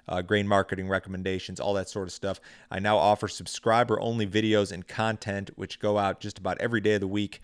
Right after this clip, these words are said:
This covers, uh, all sorts of, of content regarding grain markets,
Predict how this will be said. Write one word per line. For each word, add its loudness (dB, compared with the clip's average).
This -8
covers, -2
uh, 0
all 4
sorts -2
of, -6
of -8
content -6
regarding -2
grain -2
markets, -4